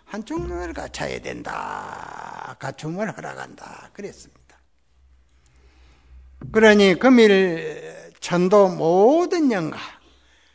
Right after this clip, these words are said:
영단입회 모든 영가, 옛날 운문도인은 유명한 그 운문도인인데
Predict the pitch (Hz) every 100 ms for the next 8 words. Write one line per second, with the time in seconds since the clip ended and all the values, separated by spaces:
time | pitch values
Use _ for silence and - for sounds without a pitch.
0 | _ _ 165 165 170 175 175 175 175 170
1 | 165 135 139 165 202 294 311 359 381 165
2 | 151 139 - _ _ 151 170 180 180 180
3 | 185 190 202 202 190 202 190 156 139 143
4 | 175 226 262 269 254 214 214 202 185 185
5 | 185 180 175 175 170 160 147 -